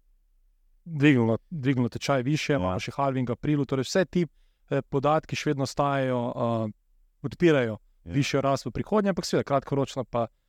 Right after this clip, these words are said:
Speaker 1: niha, tako da jaz, jaz, če bo to zanihalo, recimo po štirideset,
Speaker 2: Je, je, jaz se to tako predstavljam, ne, da te velike inštitucije finančne, ala BlackRock, Fidelity, oni imajo svoje neke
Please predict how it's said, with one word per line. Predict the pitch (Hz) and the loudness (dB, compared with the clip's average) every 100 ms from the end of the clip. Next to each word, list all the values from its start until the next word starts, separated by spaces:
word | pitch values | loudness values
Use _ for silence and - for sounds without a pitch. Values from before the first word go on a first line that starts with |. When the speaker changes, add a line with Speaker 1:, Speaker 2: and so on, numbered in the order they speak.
| _ - | _ -6
Speaker 1:
niha, | 131 147 120 | 0 2 0
tako | - 131 | -4 0
da | 135 | 0
jaz, | 135 135 | 0 -2
jaz, | 151 _ _ _ _ _ - | -4 _ _ _ _ _ -2
če | 170 | 0
bo | 151 | 2
to | 180 | 2
zanihalo, | 156 165 160 151 | 4 2 2 0
recimo | 131 165 151 | -2 -2 0
po | 151 | -2
štirideset, | - 156 147 139 - 127 _ - | -2 -2 0 -2 -4 -6 _ -4
Speaker 2:
Je, | 104 135 | -2 0
je, | 127 - | -2 -2
jaz | 117 160 | 2 2
se | - 214 | 0 -4
to | 220 | -4
tako | - - | -2 -2
predstavljam, | 180 175 - - 104 87 73 | -2 -4 -6 0 2 2 2
ne, | 80 107 | 2 2
da | 101 104 | 2 0
te | - - 123 | 0 0 2
velike | 127 135 - 123 | 2 2 2 2
inštitucije | 117 104 - 95 98 - 92 | 4 0 -4 -8 -8 -2 -2
finančne, | - 85 80 85 - | 0 0 2 0 -2
ala | 82 73 | -2 0
BlackRock, | 90 90 - - 85 85 - - _ | 4 2 2 0 2 2 -2 -14 _
Fidelity, | 87 92 92 - 95 87 92 - | 2 2 2 -2 -2 0 -2 0
oni | 98 | 0
imajo | 117 117 117 | 2 2 0
svoje | - - 110 110 107 | -2 0 2 4 2
neke | 101 - | 0 -2